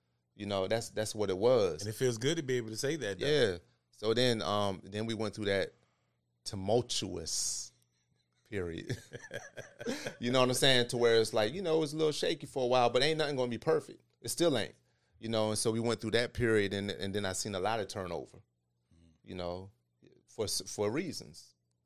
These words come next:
Speaker 1: for certain reasons that, that, that there was. And then now we, we kinda, like, back to the sweet spot,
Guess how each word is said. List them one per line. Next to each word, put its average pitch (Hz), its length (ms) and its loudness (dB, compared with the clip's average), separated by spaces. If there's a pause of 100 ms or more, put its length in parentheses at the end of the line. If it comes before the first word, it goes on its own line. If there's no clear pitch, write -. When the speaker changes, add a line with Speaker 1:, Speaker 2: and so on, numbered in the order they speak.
(240)
Speaker 1:
for 104 80 -8
certain 104 320 -4
reasons 110 340 -8
that, 117 240 -4
that, 101 220 -6 (220)
that - 180 -10
there 107 140 0
was. 107 460 -6
And 98 160 -4
then 101 140 2
now 113 440 0
we, 92 220 -8 (360)
we - 80 -20
kinda, 95 260 -8
like, 87 220 -4
back 85 200 -4
to - 100 -8
the - 80 -12
sweet - 260 -10
spot, - 320 -8